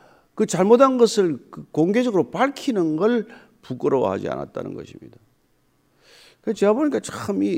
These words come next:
인물이, 큰 인물들이 보면은 이 잘못을 잘 시인하더라고요. 이렇게 뭐 그냥 인사치레로 잘못했다는 게 아니라 정말 진심을 담아서 "정말 내가 미안하다." 사과할 줄 아는 거 아니에요.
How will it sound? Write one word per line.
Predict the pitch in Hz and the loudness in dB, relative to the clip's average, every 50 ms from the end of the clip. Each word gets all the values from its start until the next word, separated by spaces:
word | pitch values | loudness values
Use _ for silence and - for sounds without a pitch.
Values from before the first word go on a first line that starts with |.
| 120 180 | -2 0
인물이, | 240 285 302 302 254 202 151 | 2 2 2 2 2 0 -2
큰 | - - - - - 285 | -6 -8 -8 -4 0 0
인물들이 | 311 311 302 349 349 320 240 196 160 160 151 135 | 2 2 2 0 0 0 -2 -2 0 0 -2 0
보면은 | 127 147 151 156 143 123 107 95 - - _ _ _ _ _ _ _ _ _ _ _ _ | -2 -2 -2 -2 -2 -2 -4 -6 -8 -12 _ _ _ _ _ _ _ _ _ _ _ _
이 | - - | -18 -16
잘못을 | - - 120 127 156 214 285 277 277 320 - | -8 -4 -2 0 2 2 0 0 -2 -4 -2
잘 | 135 107 107 | -2 -2 -2
시인하더라고요. | 104 - - - 262 262 233 143 123 110 131 - - 82 64 57 - - - - _ _ _ _ _ _ | -4 -6 -10 -8 -6 -4 -2 -2 -4 -4 -4 -4 -4 -4 -6 -8 -12 -16 -20 -20 _ _ _ _ _ _
이렇게 | - 131 131 123 | -16 -12 -10 -8
뭐 | 113 113 117 113 104 98 87 - - - _ _ _ _ _ _ _ _ _ _ _ _ _ _ | -4 -2 -2 -2 -2 -4 -6 -10 -14 -20 _ _ _ _ _ _ _ _ _ _ _ _ _ _
그냥 | - 117 113 104 101 - | -8 -6 -6 -6 -6 -2
인사치레로 | 208 240 254 247 226 156 - - - 247 233 208 170 135 | -2 0 2 4 2 2 2 -2 2 4 4 6 4 2
잘못했다는 | - 107 107 107 117 123 113 147 139 - 143 120 113 107 | 2 0 -2 -2 -2 -2 -2 -2 -4 -2 -4 -4 -4 -4
게 | 101 | -6
아니라 | 92 87 82 85 | -6 -6 -8 -10
정말 | - 135 139 175 202 196 | -10 -10 -6 -4 -4 -4
진심을 | - - - 180 175 175 247 277 269 202 | -4 -6 -6 -6 -4 -2 -2 -2 -2 0
담아서 | 160 170 156 147 131 104 104 110 - - - - - - _ _ | 0 0 0 0 -2 -4 -6 -8 -10 -12 -20 -20 -20 -20 _ _
"정말 | _ - 110 120 117 | _ -8 -4 -4 -2
내가 | 104 101 101 110 113 | -2 -2 -2 -4 -4
미안하다." | 107 92 85 85 90 92 78 64 60 - 78 - - - - 139 131 135 131 | -6 -6 -6 -6 -6 -8 -8 -10 -10 -12 -12 -12 -14 -16 -18 -20 -20 -20 -20
사과할 | - - - - 107 104 120 131 120 120 - | -20 -20 -14 -14 -12 -10 -8 -8 -8 -8 -10
줄 | - - 101 | -12 -12 -12
아는 | 85 - - 113 | -12 -12 -14 -14
거 | - - | -14 -14
아니에요. | - - - - - | -14 -14 -16 -20 -20